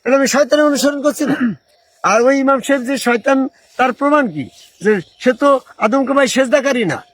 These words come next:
আদম কবাই সেজদাকারী যদি না হয়, তার ভিতর থেকে তো শয়তান যাচ্ছে না। তাহলে প্রত্যেক,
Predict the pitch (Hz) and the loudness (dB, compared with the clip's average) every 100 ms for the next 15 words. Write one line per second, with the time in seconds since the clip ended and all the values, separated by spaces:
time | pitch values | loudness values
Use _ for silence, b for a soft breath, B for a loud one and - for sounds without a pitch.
0 | _ - 190 254 277 277 - 247 247 254 | _ -4 -2 0 2 2 2 -2 -2 -2
1 | 269 254 247 220 247 262 247 262 247 247 | -2 -2 -2 0 2 2 2 0 0 -4
2 | 214 254 254 240 254 240 240 277 - 160 | -6 -6 -6 -4 -4 -2 -2 -2 -2 -6
3 | 101 - _ _ _ _ - 226 220 247 | -8 -14 _ _ _ _ -4 -4 -2 -4
4 | - - 294 | -4 -2 -2